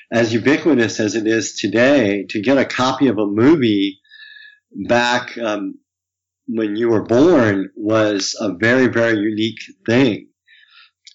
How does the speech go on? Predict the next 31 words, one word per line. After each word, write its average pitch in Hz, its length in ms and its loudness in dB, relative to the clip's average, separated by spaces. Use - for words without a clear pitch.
And 101 380 -2
the 101 60 -4
fact 123 320 -2
that 120 100 0
we 104 140 -2
had 131 320 0
it, 110 120 -2
and 101 480 -8
it 107 160 -6
was 104 140 -4
between 107 400 2
that 117 220 2
and 107 120 0
Ghostbusters 107 1040 -2
and 95 160 -4
Beetlejuice. 101 840 0
And 101 720 0
so 113 220 2
we, 127 240 6
we 113 160 4
watched 123 380 2
a 127 40 2
lot 117 280 4
of 98 100 -2
video. 107 640 2
I, 107 180 -2
I 131 60 2
still 135 440 2
enjoy 104 460 -2
watching 101 580 -2
movies. 98 840 -2